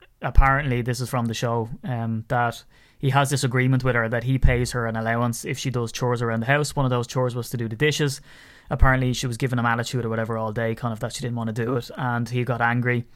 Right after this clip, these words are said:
um, dragged her out into the kitchen, um, and she ended up on the gra-, he pushed her to the ground or something, or pushed her up against the cabinet, and her t-shirt ripped.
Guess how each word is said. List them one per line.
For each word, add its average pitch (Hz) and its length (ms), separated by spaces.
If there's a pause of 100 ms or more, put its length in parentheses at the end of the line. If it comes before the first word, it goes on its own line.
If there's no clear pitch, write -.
(560)
um, 120 480
dragged 127 320
her 127 100
out 120 280 (160)
into 123 280
the 117 140
kitchen, 139 600 (120)
um, 120 560
and 120 440
she 131 400
ended 127 200
up 123 120
on 117 140
the 110 80
gra-, 123 200
he 123 80
pushed 135 280
her 131 40
to 127 100
the 120 60
ground 151 320
or 156 40
something, 151 280
or 123 60
pushed - 260
her 135 60
up 120 100
against 120 380
the 120 120
cabinet, 143 600
and 120 220
her 120 100
t-shirt 135 460
ripped. 131 320